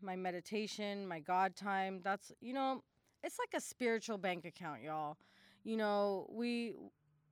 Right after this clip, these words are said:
think of your real bank account and you, you save money for emergencies, you,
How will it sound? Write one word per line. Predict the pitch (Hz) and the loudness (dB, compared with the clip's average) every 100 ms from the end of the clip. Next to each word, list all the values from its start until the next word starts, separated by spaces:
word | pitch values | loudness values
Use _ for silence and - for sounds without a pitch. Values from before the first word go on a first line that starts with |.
| _ _ - | _ _ -4
think | 285 285 | 0 2
of | 339 | 2
your | 285 277 | 2 2
real | 247 247 | 6 6
bank | 220 208 202 | 6 2 0
account | 190 214 196 185 180 151 - | -4 2 4 4 2 -2 -4
and | 196 196 196 | -2 0 -2
you, | 202 202 - | -2 -4 -6
you | 202 202 | -8 -6
save | - 233 247 | 2 4 4
money | 226 226 226 | 2 2 0
for | 214 214 | 0 -2
emergencies, | 202 202 208 196 202 190 214 208 202 202 185 165 | 0 0 -2 -2 -6 -6 -6 -4 -4 -4 -6 -6
you, | 190 190 180 | -4 -2 -2